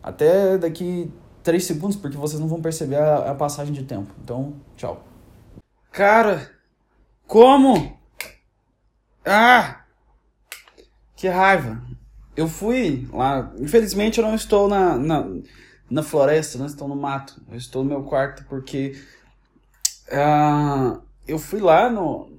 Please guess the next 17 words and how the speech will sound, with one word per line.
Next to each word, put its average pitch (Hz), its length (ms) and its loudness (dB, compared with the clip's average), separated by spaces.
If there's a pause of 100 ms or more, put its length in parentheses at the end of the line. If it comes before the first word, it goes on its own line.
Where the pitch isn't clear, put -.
(180)
é 151 120 -10
porque 185 240 -6
assim, 202 440 -4 (300)
aqui 233 220 -4
onde 220 140 -2
eu 143 40 -4
moro, 151 300 -2 (920)
é, 131 840 0
essa 165 240 -6
floresta, 151 480 0
ela 127 100 -4
fica 139 320 -4
em 151 80 -2
volta 139 380 -4
de 156 60 -10
uma 165 180 -8
grade. 135 580 -2